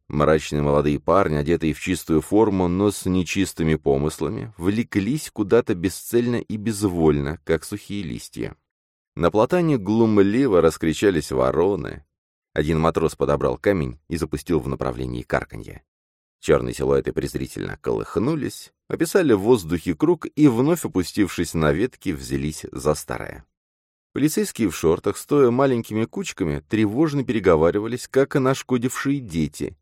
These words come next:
и до моей матери, наконец, дошло, что нечего здесь делать леди со складной табуреточкой и этюдником, прикатившей в одиночку без шофёра на сверкающем Бьюике. Был жаркий, влажный, недобрый предвечерний час.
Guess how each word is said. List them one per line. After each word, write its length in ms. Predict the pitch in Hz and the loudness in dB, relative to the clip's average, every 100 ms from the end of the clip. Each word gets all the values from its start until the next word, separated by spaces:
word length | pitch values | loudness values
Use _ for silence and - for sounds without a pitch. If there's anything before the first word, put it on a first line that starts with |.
| _ | _
и 120 | 71 | -6
до 120 | 71 | 0
моей 240 | 71 65 62 | 0 0 -2
матери, 480 | 67 101 - 67 67 | 0 -2 -2 -4 -4
наконец, 440 | 71 98 131 - | -4 -2 -4 -6
дошло, 600 | 80 117 - 127 87 76 | -2 -2 0 -2 0 0
что 260 | - - 117 | -2 -2 0
нечего 540 | 110 127 143 104 98 | 0 -2 -2 -2 -2
здесь 300 | 76 92 76 | -2 -4 -6
делать 420 | 71 110 101 85 | 0 2 4 2
леди 380 | 90 92 107 90 | 0 0 0 -2
со 180 | - 85 | 0 -2
складной 480 | - 85 82 104 95 | 2 2 2 2 0
табуреточкой 800 | 90 78 78 135 - - - 76 | -2 0 0 0 -4 -10 -2 -4
и 340 | - 107 - | -2 -6 -6
этюдником, 680 | - 82 65 67 - 69 - _ | -8 -6 -4 -6 -4 -6 -6 _
прикатившей 600 | 80 76 - - 104 69 | -10 0 0 0 -6 -4
в 40 | |
одиночку 500 | 67 69 69 - - | -4 -4 -4 -6 -8
без 140 | 65 67 | -8 -6
шофёра 560 | - 58 - 98 71 - | -2 -4 0 0 0 -4
на 120 | - | -10
сверкающем 580 | 85 90 78 76 69 80 | -4 -4 2 0 2 -4
Бьюике. 580 | 71 60 53 - 53 50 _ _ _ _ _ _ - | -4 -6 -8 -8 -12 -12 _ _ _ _ _ _ -8
Был 260 | 151 185 | 0 2
жаркий, 760 | 107 82 87 101 - - - - | 2 0 0 0 -6 -14 -14 -10
влажный, 720 | 73 69 73 95 107 - 60 | -6 0 4 4 2 -6 -2
недобрый 540 | 92 117 180 151 143 | 0 2 2 2 0
предвечерний 840 | 135 113 92 95 87 - 101 95 87 | 0 -4 -4 -8 -4 2 2 2 -4
час. 580 | - 62 50 - - | -4 -4 -4 -8 -20